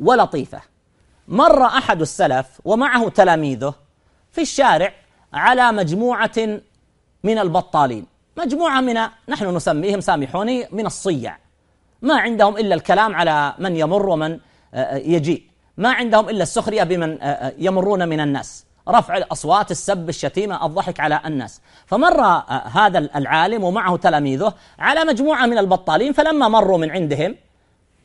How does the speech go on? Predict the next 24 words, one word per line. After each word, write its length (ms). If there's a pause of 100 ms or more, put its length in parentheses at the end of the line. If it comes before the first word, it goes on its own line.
(220)
ق-، 260
تكلم 440
البطالون 680
على 260
العالم 460
بكلام 460
قبيح، 520 (1300)
فجاء 420
العالم 460
فرد 460
عليهم 540
بكلام 640
جميل، 420 (1120)
فقال 400
له 160
تلاميذه: 580
"يتكلمون 720
عليك 340
بكلام 520
قبيح 380
وترد 600
عليهم 300
بكلام 460
جميل." 400